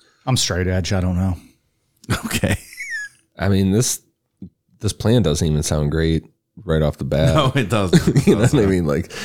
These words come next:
Speaker 3: I guarantee Tex did not think this out
Speaker 2: Hmm.
Speaker 3: more than
Speaker 1: What?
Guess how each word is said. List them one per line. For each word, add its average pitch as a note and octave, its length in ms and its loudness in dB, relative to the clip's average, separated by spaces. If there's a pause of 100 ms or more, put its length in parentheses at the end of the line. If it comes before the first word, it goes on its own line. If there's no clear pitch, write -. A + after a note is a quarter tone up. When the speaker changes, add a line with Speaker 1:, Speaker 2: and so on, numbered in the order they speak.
(180)
Speaker 3:
I - 120 -2
guarantee G#2 420 2
Tex F2+ 300 -4
did D#2+ 140 -4
not E2+ 220 2
think E2 200 0
this D2+ 200 0
out D2 500 0
Speaker 2:
Hmm. F#2 300 0
Speaker 3:
more F#2+ 300 2
than - 120 4
Speaker 1:
What? D#4 760 4